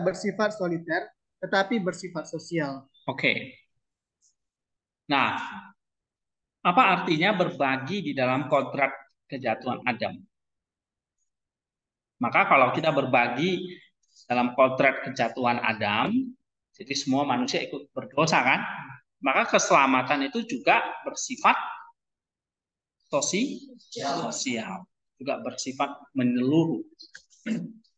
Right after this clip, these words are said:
Speaker 2: Gitu, karena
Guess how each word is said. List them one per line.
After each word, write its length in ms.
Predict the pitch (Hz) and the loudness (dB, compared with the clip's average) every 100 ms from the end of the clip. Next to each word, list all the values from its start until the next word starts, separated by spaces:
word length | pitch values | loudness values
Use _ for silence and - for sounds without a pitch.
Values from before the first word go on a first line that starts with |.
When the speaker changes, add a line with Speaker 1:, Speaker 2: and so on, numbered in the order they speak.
| _ _ _ _ _ _ _ _ _ _ _ _ _ _ _ - | _ _ _ _ _ _ _ _ _ _ _ _ _ _ _ -2
Speaker 2:
Gitu, 260 | 120 117 110 | -2 -2 -4
karena 580 | 127 123 131 127 131 | 0 2 2 0 -6